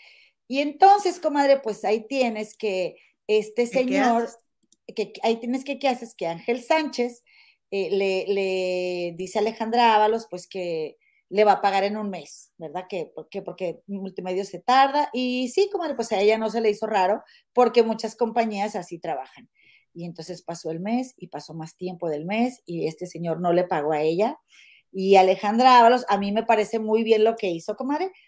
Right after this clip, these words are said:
Speaker 1: porque hay muchos vivales, comadre, hay muchos vivales en el medio. Entonces Alejandra Ábalos, ella, comadre, hizo una denuncia y convocó a todos los medios de comunicación, comadre, y ella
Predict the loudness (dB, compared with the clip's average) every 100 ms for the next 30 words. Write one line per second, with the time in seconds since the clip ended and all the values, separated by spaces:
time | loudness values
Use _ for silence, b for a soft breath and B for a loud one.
0 | _ -2 2 4 4 2 2 0 2 2
1 | 6 6 6 2 -4 -4 -2 -2 -6 -6
2 | -4 -2 -2 -4 -6 -4 0 0 0 -4
3 | -8 -8 -4 -2 -2 B B B B -6
4 | 0 2 2 0 0 4 4 4 4 2
5 | -2 -4 0 2 0 -4 -4 -4 -2 -2
6 | -6 -12 _ _ _ -6 -6 -4 -4 -2
7 | -2 -2 -4 -4 -4 -4 -6 _ _ _
8 | _ b b -6 0 2 4 4 4 2
9 | 4 4 6 6 4 2 0 2 2 0
10 | -2 -4 -4 -8 -10 -8 -6 -6 -6 -6
11 | -6 -8 -8 -4 -2 -2 -2 -2 -4